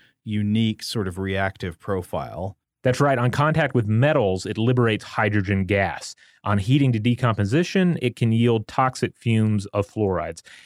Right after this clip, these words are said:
Speaker 2: And, uh, it attacks glass and other silicon-containing compounds. It reacts with silica to produce silicon tetrafluoride, which is also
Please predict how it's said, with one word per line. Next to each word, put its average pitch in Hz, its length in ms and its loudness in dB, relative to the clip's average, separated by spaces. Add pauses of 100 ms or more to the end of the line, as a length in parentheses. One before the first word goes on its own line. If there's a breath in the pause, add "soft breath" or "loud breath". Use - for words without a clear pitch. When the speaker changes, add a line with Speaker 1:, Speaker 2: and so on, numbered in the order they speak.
Speaker 2:
And, 117 380 2
uh, 117 80 2
it 123 100 0
attacks 110 420 0
glass 117 720 -2
and 117 160 -2 (100)
other 156 280 2
silicon-containing 117 1040 0
compounds. 98 720 -4
It 104 80 -2
reacts 113 420 0
with 104 120 0
silica 135 500 0 (180 loud breath)
to - 80 -2
produce 110 320 2
silicon 123 680 2 (280 loud breath)
tetrafluoride, 123 960 0
which 110 180 0
is 120 140 2
also 135 540 2